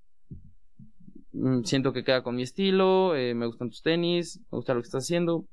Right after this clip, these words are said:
¿Qué onda? ¿Podemos hacer algo?". Sí. Y sí, y, y ellos me apoyaron y el tiempo que, que duró eso, o sea, porque te digo, todo tiene un inicio, todo tiene un fin. El tiempo que duró eso estuvo chido. Y yo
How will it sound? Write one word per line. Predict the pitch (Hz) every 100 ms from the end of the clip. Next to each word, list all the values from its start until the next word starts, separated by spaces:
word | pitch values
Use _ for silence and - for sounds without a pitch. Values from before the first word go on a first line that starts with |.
| - - -
¿Qué | 147
onda? | 135 -
¿Podemos | 135 143
hacer | 139 147
algo?". | 165 233 233 - - - - - - - - - - -
Sí. | - 147 - - - - - - - - - - -
Y | 127
sí, | - 196 226 185 135 -
y, | 139
y |
ellos | 147 160
me | 143
apoyaron | 123 123 143 170 185 190 165
y | 131 123
el | 123
tiempo | 160 170 175 160
que, | 131 123
que | - 127
duró | 131 147
eso, | 160 185 233 320 - - -
o | 120
sea, | 127
porque | - 127
te | 135
digo, | 139 135
todo | 123 190
tiene | 185 180
un | 147
inicio, | 135 -
todo | 135 131
tiene | 127
un | 120
fin. | 170 262 277 - - - - - -
El | 131
tiempo | 127 180 175
que | 156
duró | 151 165
eso | 180
estuvo | 185 156 139
chido. | - 214 156 151 - - -
Y | 120
yo | 135 135